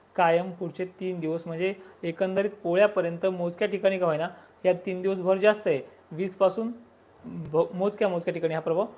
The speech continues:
होत जाईल. पश्चिम महाराष्ट्र, अ, छत्रपती संभाजीनगरचा जो काही अलीकडला भाग आहे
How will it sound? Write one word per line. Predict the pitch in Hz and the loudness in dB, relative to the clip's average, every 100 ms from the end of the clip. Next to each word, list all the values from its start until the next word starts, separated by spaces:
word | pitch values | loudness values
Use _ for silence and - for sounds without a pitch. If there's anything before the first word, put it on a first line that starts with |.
| - - | -20 -2
होत | 190 | 0
जाईल. | 170 139 127 - - - - | 2 2 0 -12 -20 -10 -2
पश्चिम | 196 - 247 | -2 0 -2
महाराष्ट्र, | 233 214 196 208 214 226 220 226 | 2 6 6 6 2 0 2 0
अ, | - 170 170 170 | 0 2 2 0
छत्रपती | 175 185 180 196 208 214 220 - - - | -2 -2 0 -2 -2 -4 -6 -12 -20 -4
संभाजीनगरचा | 196 180 196 208 190 185 208 | -4 2 2 4 2 0 0
जो | 190 | -2
काही | 190 208 - | 0 -2 0
अलीकडला | 170 175 185 208 220 220 | -2 -2 2 4 6 6
भाग | 180 147 | 6 6
आहे | 139 139 | 2 0